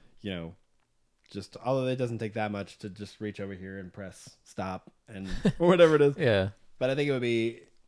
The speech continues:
Speaker 1: especially with, like, maybe when I have bigger artists on who are, who are very aware that they're, like, in a stranger's house,
Speaker 2: <laughs>
Speaker 1: or,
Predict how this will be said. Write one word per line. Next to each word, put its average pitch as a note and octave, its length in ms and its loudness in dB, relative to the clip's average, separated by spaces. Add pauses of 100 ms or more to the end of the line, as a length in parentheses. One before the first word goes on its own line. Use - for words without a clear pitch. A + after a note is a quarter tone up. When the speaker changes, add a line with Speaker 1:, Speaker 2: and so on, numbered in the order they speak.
(580)
Speaker 1:
especially F#3+ 320 2
with, E3 140 4
like, B2 200 2
maybe B2 220 -2
when A#2 160 0
I A2+ 40 -2
have A2 220 -4
bigger A2 260 -2
artists G#2+ 320 -2
on A#2 160 -4
who G#2+ 160 -4
are, G2 320 -6
who G#2+ 140 -6
are F#2+ 260 -6 (640)
very A2+ 360 -4
aware G2+ 440 -4
that G2 180 -12
they're, G2 360 -6
like, F2+ 200 -12
in F#2 140 -12
a F2+ 40 -12
stranger's F#2+ 460 -10
house, G#2 380 -8
Speaker 2:
<laughs> - 60 8
Speaker 1:
or, G#3 240 6